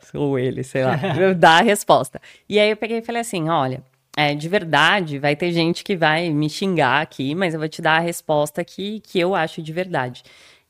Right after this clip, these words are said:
Speaker 1: A psicoterapia é muito mais do que isso.
Speaker 2: Sim.
Speaker 1: Então, tipo assim,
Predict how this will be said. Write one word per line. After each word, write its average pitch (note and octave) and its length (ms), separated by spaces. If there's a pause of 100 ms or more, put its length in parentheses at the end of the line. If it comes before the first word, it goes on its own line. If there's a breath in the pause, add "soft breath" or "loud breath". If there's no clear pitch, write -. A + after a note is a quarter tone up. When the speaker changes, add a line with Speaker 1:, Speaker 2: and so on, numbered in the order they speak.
(560)
Speaker 1:
A F3+ 160
psicoterapia F3 760
é - 20
muito D#3+ 260
mais C3 280
do C3 80
que C3+ 160
isso. - 400 (160)
Speaker 2:
Sim. G2+ 280
Speaker 1:
Então, D#3+ 760
tipo - 200
assim, C#3 540